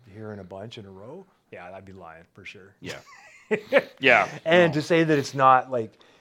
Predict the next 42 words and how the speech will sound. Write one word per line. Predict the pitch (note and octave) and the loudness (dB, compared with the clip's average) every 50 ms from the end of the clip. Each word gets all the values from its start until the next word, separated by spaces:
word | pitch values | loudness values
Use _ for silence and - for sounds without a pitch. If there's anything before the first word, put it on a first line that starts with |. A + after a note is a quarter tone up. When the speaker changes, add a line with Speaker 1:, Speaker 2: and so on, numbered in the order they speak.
| _ _ - | _ _ -14
Speaker 1:
you | C3 B2+ | -10 -8
know, | B2 A#2 A2+ A2+ G#2+ G#2 G#2+ G#2+ - _ | -4 -4 -2 -2 -2 -4 -6 -10 -14 _
a | - A#2+ | -10 -8
little | A#2 B2 C3 B2 C3 B2 | -6 -4 -2 -2 -2 -2
bit | A2+ A#2+ A2+ G#2+ | -2 -4 -6 -6
harder | G#2+ - - B2 A#2 A#2+ A#2+ B2 C3 B2+ B2+ B2+ | -6 -4 -2 0 0 0 -2 -4 -6 -6 -6 -6
right | A#2+ A#2 B2 B2 C3 B2+ | -6 -4 -4 -4 -6 -6
now | B2 B2+ B2+ C3 C#3+ D#3 F3 E3 _ _ _ _ _ _ _ _ _ _ _ - | -8 -10 -10 -10 -12 -16 -18 -20 _ _ _ _ _ _ _ _ _ _ _ -20
because | A#2+ A#2 - B2 G#2 G#2+ | -16 -14 -12 -12 -12 -12
of | G2 | -12
Dad | G2 G2+ G2+ G#2+ A2+ | -10 -8 -8 -8 -8
and | A#2 A#2+ A#2 | -8 -10 -10
I | A#2 B2+ C#3 | -10 -10 -10
and | D3+ D3 B2 A2 | -12 -14 -14 -14
how | G#2 A2+ A2 A2 A2 G#2+ G#2 | -12 -10 -8 -8 -8 -8 -8
Speaker 2:
Yeah. | G#2+ G#2 | -12 -14
Speaker 1:
we, | G2+ G#2+ G#2+ G2 _ _ | -14 -16 -18 -20 _ _
that | - A#2 A#2 A2 A#2 | -10 -10 -10 -10 -10
was | A#2 G2+ | -14 -16
a | G2+ | -16
part | - - - A#2+ A#2 A2+ | -16 -14 -12 -10 -10 -10
of | G#2+ G2+ A2 | -10 -10 -10
our | A2 A2 G#2 | -10 -10 -10
relationship, | G2 G2+ G2 G2 G2+ A#2+ A#2+ - - A#2+ - - C#3+ E3 E3+ _ _ | -12 -16 -18 -16 -16 -16 -16 -18 -20 -20 -20 -20 -20 -20 -20 _ _
was | B2 A#2 G#2+ G2+ G2 G2 - _ _ _ _ _ _ _ _ _ _ - | -20 -20 -20 -20 -20 -20 -20 _ _ _ _ _ _ _ _ _ _ -14
we | - A#2 | -14 -12
both | G2+ G2+ A2+ A2 A2 - | -10 -8 -8 -8 -8 -10
heard | - - G#2 G#2+ B2 C3 | -12 -14 -12 -12 -12 -14
them, | E3 F#3 G3 F3+ - _ _ _ _ _ | -16 -20 -20 -20 -20 _ _ _ _ _
Speaker 2:
Yeah. | - G#2 G#2 F#3 - | -10 -10 -10 -10 -12
Speaker 1:
you | D3 C3+ | -14 -16
know, | C3+ C#3 D3+ D#3+ E3 D#3+ | -16 -14 -14 -14 -14 -16
and | B2+ A#2 A2+ A2 G#2+ G#2 G2+ G2+ - _ _ _ _ _ _ _ _ _ _ _ _ | -16 -16 -16 -16 -16 -18 -18 -20 -20 _ _ _ _ _ _ _ _ _ _ _ _
we | B2 A#2 | -16 -14
both | G#2+ A#2 A#2 A#2 A#2 - | -10 -10 -10 -10 -12 -14
knew | B2 A#2 A2+ A2+ A2+ A2 | -14 -12 -12 -12 -12 -12
how | G2+ G2+ G#2+ G#2+ G#2 G#2 G2+ | -14 -12 -12 -10 -10 -10 -12
heavy | F#2+ G2 A2 A#2 B2 C#3 | -12 -12 -14 -12 -12 -12
they | C#3 C#3+ D3 | -12 -12 -12
could | C#3 - D3+ C3+ | -12 -14 -16 -16
be | B2+ C3+ C#3 D3 D3+ D3+ D3 C#3 | -16 -16 -14 -12 -12 -12 -12 -14
and, | A#2 G#2 G2 F#2+ F#2 | -14 -16 -18 -20 -20